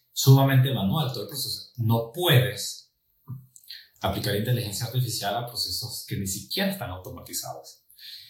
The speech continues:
Entonces, entonces, de allí, ¿no? Y a veces, muchas veces, uno como emprendedor también iluso, ¿no? Piensa que todo lo va a resolver con inteligencia artificial. No, pero es que para llegar a ello, tu industria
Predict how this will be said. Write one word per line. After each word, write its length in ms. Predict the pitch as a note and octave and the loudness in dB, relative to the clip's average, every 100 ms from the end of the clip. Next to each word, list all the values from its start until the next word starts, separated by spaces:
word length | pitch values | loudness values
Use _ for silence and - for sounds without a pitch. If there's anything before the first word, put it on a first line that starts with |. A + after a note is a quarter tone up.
| - | -20
Entonces, 360 | _ - F#2+ - | _ -10 -8 -10
entonces, 680 | - - G#2 A#2+ - - _ A#2+ | -6 0 2 0 -2 -8 _ 6
de 160 | B2 | 10
allí, 480 | A#2+ C3+ D#3+ C#3 D3 | 10 8 4 2 0
¿no? 180 | A#2+ B2 | 2 2
Y 40 | |
a 60 | F#2+ | 2
veces, 220 | F#2 G#2 | 0 -2
muchas 220 | A2 A#2 | -4 -4
veces, 240 | G#2+ G#2+ A2 G#2+ - - | -4 -4 -4 -6 -10 -6
uno 180 | A#2 G2+ | -6 -4
como 200 | A2 A2+ | -2 -4
emprendedor 500 | G#2 G2 F#2 E2+ - | -4 -6 -6 -6 -10
también 300 | G#2 G2+ G#2 | -10 -10 -10
iluso, 500 | G#2 G#2+ G#2 - G2+ | -4 -2 2 0 -2
¿no? 180 | G2 - | -8 -14
Piensa 300 | - F2 G#2+ | -12 -10 -8
que 60 | G#2 | -10
todo 240 | - E2+ | -10 -8
lo 60 | G2 | -2
va 100 | F#2+ | -2
a 20 | |
resolver 640 | - - - G#2 G#2+ F#2+ | -2 -6 -6 -4 -4 -6
con 120 | - _ | -14 _
inteligencia 420 | D#2+ D2+ E2+ - | -20 -18 -14 -12
artificial. 480 | F2+ F2+ - - B2+ | -10 -10 -12 -12 -2
No, 220 | C#3 B2+ | 0 0
pero 140 | - - | -2 -10
es 60 | - | -10
que 180 | A2 - - - - | -10 -10 -14 -16 -2
para 200 | A#2+ G#2 | 2 2
llegar 300 | G2+ F#2+ F#2+ | 2 -2 -2
a 180 | G#2 G#2 | -4 -2
ello, 200 | G#2+ B2+ B2+ - _ | 2 2 2 -4 _
tu 100 | - | -6
industria 560 | F#2 F2+ A2+ C3 - | -4 2 6 6 6